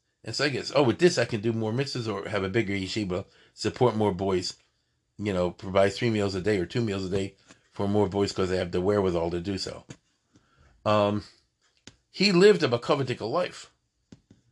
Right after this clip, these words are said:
but he was turned off by the other people of his social class 'cause they were too materialistic. Isn't that interesting? That's fascinating. You get it? You know, rich people, it's not easy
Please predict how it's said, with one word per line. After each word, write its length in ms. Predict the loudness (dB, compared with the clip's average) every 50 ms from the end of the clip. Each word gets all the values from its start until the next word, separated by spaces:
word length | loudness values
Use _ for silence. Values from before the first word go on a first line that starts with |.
| _ _ _ _ _ _ _ _ _ -2
but 140 | -2 0 0
he 120 | 0 -2
was 180 | 0 0 0 -2
turned 300 | -2 0 2 2 4 6
off 540 | 6 6 6 6 4 2 -4 -16 -20 -20 _ _ _ _ _ _ _ _ _ _ _ _ _ _ _ _ _ -2
by 120 | -2 0
the 140 | 2 4 4
other 160 | 6 4 4
people 340 | 2 0 -2 -2 0 0 -2
of 60 | -2
his 120 | -2 -2
social 400 | -2 0 0 0 0 0 0 -2
class 460 | -2 -2 -2 0 0 -2 -4 -6 -10 -16 _ _ _ _ _ _ -20 -20 -20 _ -4
'cause 160 | -2 0 2
they 60 | 2
were 100 | 0 0
too 180 | 0 0 0 0
materialistic. 720 | 0 0 0 0 2 2 2 2 0 -2 -4 -10 -14 -16 _ _ _ _ _ _ _ _ _ _ _
Isn't 140 | -6 -2 0
that 160 | 2 2 2
interesting? 420 | 0 -2 -6 -10 -10 -8 -8 -8 -8 _ _ _ _ _ -8
That's 160 | -6 -6 -4
fascinating. 600 | 0 0 0 0 0 -2 -4 -4 -6 -6 -8 -12 _ _ _ _ _ _ _ _ _ _ _ _ _ _ _ -14
You 80 | -6
get 200 | 0 4 4 4
it? 180 | 4 2 -4 -12 _ _ _ _ _ _ _ _ _ _ _ _ _ _ _ -4
You 80 | -2
know, 60 | -2 2
rich 340 | 4 4 4 4 2 -4
people, 500 | -2 -2 -2 0 2 4 4 4 4 2 -2 -10 _ _ _ _ _ _ _ _ _ _ _ _ _ _ _ _ _ _ _ _ _ -2
it's 200 | -2 -2 2 4
not 220 | 6 6 6 6
easy 600 | 6 4 2 0 0 0 0 -2 -2 -4 -8 -12